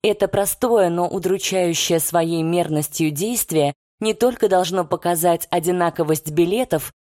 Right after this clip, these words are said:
но и постепенно сосредоточить внимание и раздражение на нём самом. Все же хотят узнать вердикт быстрее, но это невозможно, пока все бумажки не окажутся внутри барабана.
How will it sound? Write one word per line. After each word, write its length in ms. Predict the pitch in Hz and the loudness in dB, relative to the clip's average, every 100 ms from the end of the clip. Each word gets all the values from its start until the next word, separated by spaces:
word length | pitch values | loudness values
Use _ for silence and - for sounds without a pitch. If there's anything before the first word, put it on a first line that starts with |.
| _ | _
но 140 | 240 233 | 0 0
и 40 | |
постепенно 680 | 226 214 214 - 226 214 175 | 0 -2 -6 -4 -2 0 0
сосредоточить 880 | 185 170 180 180 180 185 175 170 165 | 0 0 0 0 0 0 -2 -4 -2
внимание 720 | 165 170 175 214 214 160 151 | 0 0 0 -2 0 0 0
и 180 | 180 175 | 0 0
раздражение 840 | 175 147 170 156 185 208 180 156 | 0 2 0 2 0 0 0 2
на 140 | 156 160 | 2 0
нём 220 | 170 175 | 0 -2
самом. 580 | - 208 220 180 135 - _ _ _ | -2 -2 0 -2 -2 -8 _ _ _
Все 280 | - 220 214 | 0 2 2
же 120 | 190 | 0
хотят 440 | 165 175 185 180 | -2 0 0 0
узнать 420 | 175 165 185 175 160 | -2 0 0 0 0
вердикт 480 | 175 170 175 151 | -2 0 -2 -4
быстрее, 680 | 160 175 - 180 214 214 143 - _ _ | -2 -2 0 -2 0 0 0 -4 _ _
но 180 | 170 165 | -2 0
это 240 | 147 143 160 | 0 0 0
невозможно, 840 | 180 185 233 254 202 156 165 160 - _ _ | 0 -2 -2 0 0 0 -2 -4 -10 _ _
пока 260 | 202 190 175 | 0 2 0
все 180 | - | 0
бумажки 540 | 160 160 160 196 - 185 | 0 0 0 -2 -4 -2
не 160 | 160 | 0
окажутся 640 | 156 151 175 190 180 - 165 | 0 0 -2 -2 -2 0 0
внутри 400 | 160 160 170 165 | 0 0 -2 0
барабана. 760 | 165 175 180 190 151 135 127 | 2 2 0 0 0 -2 -6